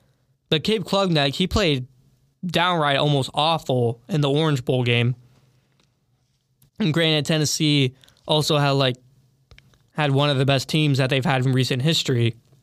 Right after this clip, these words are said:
But Clemson, it all comes to pin on Cade Klubnik and if he's really the guy.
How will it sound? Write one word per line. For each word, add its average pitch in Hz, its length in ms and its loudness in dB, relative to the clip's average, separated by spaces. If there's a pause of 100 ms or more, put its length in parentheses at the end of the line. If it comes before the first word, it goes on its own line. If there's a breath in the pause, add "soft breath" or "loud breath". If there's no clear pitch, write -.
(1300)
But - 140 -4
Clemson, 190 480 0
it 175 120 0
all 180 200 2
comes 170 360 0
to - 60 -8
pin 160 280 0
on 147 180 0
Cade 156 240 0
Klubnik 135 500 0
and 139 80 0
if 127 120 -2
he's 151 300 0
really 151 220 0
the 135 80 0
guy. 117 320 -2